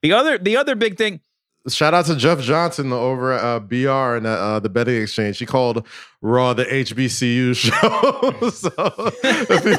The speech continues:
Speaker 2: wanna keep, if you wanna keep all the black talents on Monday and keep them coming, I'd watch it. I'd watch it. If they decided we're just gonna bring all the black talent on Monday Night Raw, pfft, trust me, I'd watch it.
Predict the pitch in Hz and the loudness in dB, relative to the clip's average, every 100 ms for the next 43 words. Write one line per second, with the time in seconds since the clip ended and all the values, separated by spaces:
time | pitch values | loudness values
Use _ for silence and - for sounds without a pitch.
0 | 247 254 - 185 - 233 180 - - 254 | 4 2 0 -6 -2 0 -2 -6 -10 -2
1 | 214 233 240 208 220 208 175 190 202 208 | 0 2 2 2 2 2 0 0 0 0
2 | 190 185 185 170 156 170 175 180 175 151 | 2 0 -2 -2 0 0 0 0 0 -2
3 | 175 165 165 165 160 190 466 480 508 508 | -4 -2 -2 -2 2 2 2 2 0 0
4 | 175 117 _ _ _ _ 175 226 226 226 | -2 -4 _ _ _ _ -2 2 2 0
5 | 226 160 151 151 233 233 220 202 190 180 | 0 -2 0 0 0 0 0 0 2 0
6 | 180 185 165 139 160 143 131 147 139 139 | 0 -2 -2 0 0 0 0 0 -2 0
7 | 143 139 135 135 127 117 123 131 127 120 | -2 -2 -2 0 -2 -2 -4 -2 -2 -2
8 | 110 120 127 127 135 226 - 95 90 76 | -2 -2 0 -2 -6 -14 -12 -8 -8 -8
9 | 73 65 _ _ _ _ _ - - 143 | -12 -14 _ _ _ _ _ -6 2 4
10 | 139 - 104 90 95 - 110 120 113 113 | 4 0 -4 -6 -8 0 2 2 0 0
11 | 104 95 87 76 | -2 -4 -10 -12